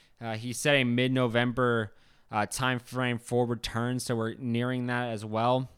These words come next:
But if he goes to the Bills, like I've mentioned countless times on this podcast,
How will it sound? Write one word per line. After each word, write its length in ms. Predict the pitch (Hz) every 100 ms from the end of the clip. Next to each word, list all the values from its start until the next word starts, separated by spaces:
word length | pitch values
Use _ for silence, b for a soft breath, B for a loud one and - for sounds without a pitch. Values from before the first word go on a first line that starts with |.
| _ _ _ _ _ _ _
But 460 | 143 117 131 113 - B B B _
if 100 | 147
he 100 | 127
goes 220 | 156 165
to 80 | 147
the 80 | 143
Bills, 340 | 120 135 131
like 160 | 120 120
I've 60 | 127
mentioned 380 | 123 117 120
countless 260 | 113 127 123
times 300 | - 123 117
on 100 | 120
this 140 | 113
podcast, 680 | - 113 104 - 107 104 -